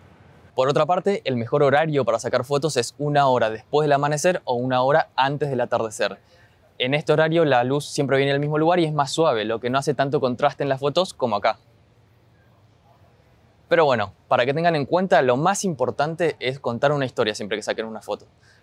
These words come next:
Con estos conceptos que les expliqué a lo largo del video, practiquen,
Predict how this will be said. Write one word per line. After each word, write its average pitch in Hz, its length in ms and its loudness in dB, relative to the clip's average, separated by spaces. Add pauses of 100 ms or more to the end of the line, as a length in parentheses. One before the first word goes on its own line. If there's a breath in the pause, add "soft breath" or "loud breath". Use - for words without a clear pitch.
Con 123 120 2
estos 143 180 -2
conceptos 151 400 0
que 135 80 -2
les 120 120 -2
expliqué 117 280 -2
a - 20 0
lo 135 80 2
largo 139 180 2
del 135 120 2
video, 151 420 2 (200)
practiquen, 170 720 -2